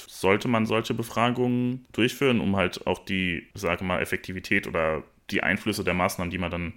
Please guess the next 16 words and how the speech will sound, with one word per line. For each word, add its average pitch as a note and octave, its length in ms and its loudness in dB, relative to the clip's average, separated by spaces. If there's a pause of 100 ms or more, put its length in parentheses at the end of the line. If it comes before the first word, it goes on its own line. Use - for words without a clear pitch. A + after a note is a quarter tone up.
trifft, - 500 -4
gut A#2 240 -4
messen C3+ 260 -2
zu C3 140 -4
können? C3+ 260 -2
Und G2 340 -4
gibt - 180 -2
es A2 100 -4
vielleicht G2 340 0
auch - 160 0
einen G2+ 100 -6
Punkt, A2 440 -2
wo G2+ 140 2
man F#2+ 320 0
sagen F#2 200 0
könnte, F#2 580 0